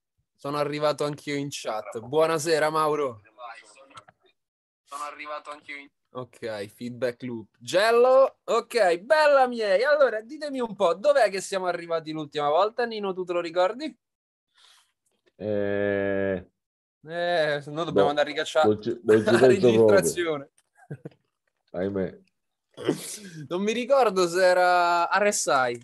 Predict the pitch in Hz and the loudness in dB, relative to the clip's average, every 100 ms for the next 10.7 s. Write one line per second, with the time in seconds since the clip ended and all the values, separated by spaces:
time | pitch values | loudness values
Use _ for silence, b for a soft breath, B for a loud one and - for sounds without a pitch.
0 | _ - 170 180 165 139 127 120 117 151 | _ -4 -4 -2 0 0 0 -6 -8 -8
1 | 170 156 143 110 85 - - - 113 123 | -2 2 4 2 -2 -8 -12 -4 -2 2
2 | 143 147 160 123 113 110 135 104 92 87 | 2 2 4 4 4 2 2 2 2 0
3 | 98 85 - _ _ _ _ 147 185 151 | -2 -6 -12 _ _ _ _ -8 -6 -6
4 | - - _ _ 156 160 156 - 143 131 | -10 -14 _ _ -4 -4 -6 -4 0 0
5 | 117 117 - 139 156 165 147 151 165 139 | -2 -8 -4 0 2 0 0 0 0 0
6 | 139 147 147 160 196 151 147 135 135 143 | -2 -2 -2 -4 -4 -4 -6 -8 -8 -8
7 | 147 147 160 156 _ 185 214 170 - 131 | -6 -6 -6 -8 _ -8 -6 -8 -4 -6
8 | 120 120 120 127 123 123 - 139 120 123 | -6 -10 -6 -4 -4 -6 -6 -6 -4 -6
9 | 123 113 110 113 117 120 - 120 123 123 | -8 -10 -16 -16 -14 -14 -4 2 2 2
10 | 147 131 95 78 - 117 | 0 0 -2 -6 -14 -20